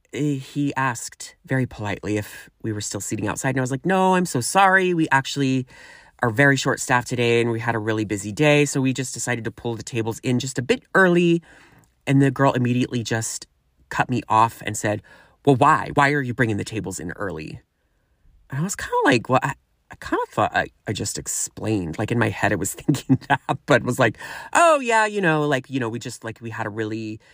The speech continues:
tough day today. It was super busy and we didn't have enough people to kind of maneuver through that. So we sort of just,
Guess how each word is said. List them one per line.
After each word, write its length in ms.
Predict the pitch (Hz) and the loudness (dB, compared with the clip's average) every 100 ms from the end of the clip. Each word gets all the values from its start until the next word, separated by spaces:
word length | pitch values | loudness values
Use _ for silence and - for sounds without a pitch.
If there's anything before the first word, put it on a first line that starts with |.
| _ _ _ | _ _ _
tough 240 | - 117 - | -2 -2 0
day 160 | 170 | 2
today. 400 | 170 165 160 156 | 2 4 4 6
It 80 | 151 | 4
was 80 | 131 | 2
super 280 | - 104 120 | -4 -4 -2
busy 480 | 202 190 196 190 180 | 0 -2 -2 0 0
and 140 | 147 | 2
we 120 | 135 | 0
didn't 260 | 123 139 127 | -2 -4 -4
have 160 | 127 127 | -4 -4
enough 240 | 120 - | -4 -6
people 300 | - 135 127 | -8 -8 -8
to 140 | - | -10
kind 220 | 120 - 117 | -10 -8 -6
of 40 | |
maneuver 300 | 113 123 120 | -4 -4 -6
through 300 | 107 175 208 | -8 -4 0
that. 260 | 202 196 - | 4 4 4
So 160 | - | 2
we 140 | 156 156 | 2 2
sort 240 | - 156 | 0 0
of 80 | 147 | 0
just, 480 | 139 135 135 - | 0 0 0 -6